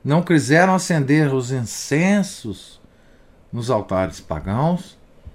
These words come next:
não quiseram, é, dizer as fórmulas de adoração aos deuses pagãos, por isso eles morreram. Tá certo?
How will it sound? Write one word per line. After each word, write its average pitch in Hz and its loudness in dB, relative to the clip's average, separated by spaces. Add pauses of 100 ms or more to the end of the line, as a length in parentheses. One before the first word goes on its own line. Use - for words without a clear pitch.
(400)
não 170 6
quiseram, 160 6 (720)
é, 120 0 (1300)
dizer 151 2 (480)
as - -4
fórmulas 127 2
de 92 -2
adoração 123 -2 (360)
aos 95 -4
deuses 101 -2
pagãos, 101 -8
por 117 -8
isso 143 -4
eles 156 -2
morreram. 151 0 (1500)
Tá - -18
certo? 160 -6